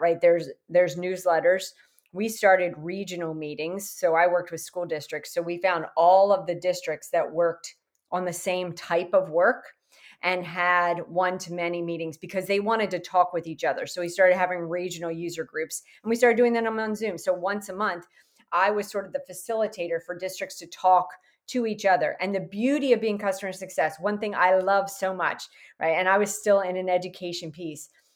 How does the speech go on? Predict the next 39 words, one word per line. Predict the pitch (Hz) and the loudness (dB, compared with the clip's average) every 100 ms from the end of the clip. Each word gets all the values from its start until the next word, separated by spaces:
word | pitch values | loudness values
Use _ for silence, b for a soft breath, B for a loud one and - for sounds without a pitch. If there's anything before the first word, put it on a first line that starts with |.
| _ | _
is | 196 175 | -8 2
that | 190 185 | 2 4
I | 165 | 2
got | 202 220 | 2 0
to | 220 | 0
bring | 220 208 | -2 0
best | 185 170 - | 2 0 -2
practices | 190 185 185 180 175 165 160 b b _ _ | -2 -2 -2 -6 -2 -2 -4 b b _ _
from | 190 175 170 165 156 _ _ _ _ | 2 4 0 -4 -10 _ _ _ _
all | 175 185 202 208 214 | 6 8 8 8 8
different | 202 202 180 | 4 -6 -8
kinds | - 185 180 | -6 -6 -6
of | 170 170 | -10 -10
districts | 175 - 156 - - - | -10 -8 -10 -12 -20 -20
to | - 214 202 | -12 -10 -4
everybody | 175 175 175 151 165 | -6 -6 -10 -8 -6
else. | 156 | -6
Like, | 185 190 | -6 -2
I | 214 | 2
got | 262 | 2
to | 214 | 0
share | 175 - 202 214 | -10 -4 0 0
the | 185 | -2
best | 151 190 185 - | -2 -2 -2 -6
of | 185 | -12
the | 165 | -10
best | 165 170 202 - | -4 -4 -4 -8
with | 180 170 | -12 -6
everybody. | 165 180 190 202 220 262 262 B B B | -6 -6 -4 0 0 -2 -8 B B B
So | - 214 | 0 2
I | 208 | 2
think | 208 262 262 - | 2 -2 -2 -4
when | 208 208 | 0 0
that's | 196 208 220 | 4 2 2
the | - - | -4 -4
power | - 175 180 202 214 | 0 4 4 4 2
of | 202 | 0
your | 190 | -6
one-to-many, | 180 185 196 220 220 240 262 262 | -4 -4 -4 -6 -2 -2 -2 -6